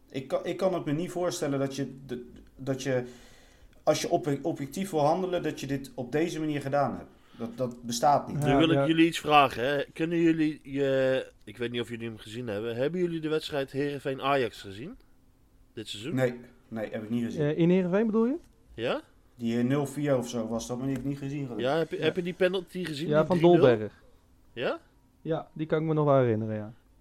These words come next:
Speaker 1: Nee,
Speaker 3: Weet je wa-,
Speaker 1: ik niet.
Speaker 3: weet je nog wat daar gebeurde?
Speaker 2: Nou, vrij weinig volgens mij.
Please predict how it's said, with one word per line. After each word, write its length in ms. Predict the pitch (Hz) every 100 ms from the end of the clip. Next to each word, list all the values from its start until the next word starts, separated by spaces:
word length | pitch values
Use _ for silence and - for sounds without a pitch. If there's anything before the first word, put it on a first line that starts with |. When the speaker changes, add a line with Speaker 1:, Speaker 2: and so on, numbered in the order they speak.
| _
Speaker 1:
Nee, 220 | 127 113
Speaker 3:
Weet 200 | 139 175
je 60 | 190
wa-, 60 |
Speaker 1:
ik 140 | 151 135
niet. 120 | 131
Speaker 3:
weet 180 | 151 180
je 80 | 185
nog 120 | 170
wat 160 | 175
daar 200 | 175 170
gebeurde? 440 | 170 165 175 277 359 - _ _ _ _ _ _ _ _ _
Speaker 2:
Nou, 520 | 160 135 120 120 123
vrij 220 | 135 123 123
weinig 280 | 123 147
volgens 300 | - 147 139
mij. 300 | 131 - -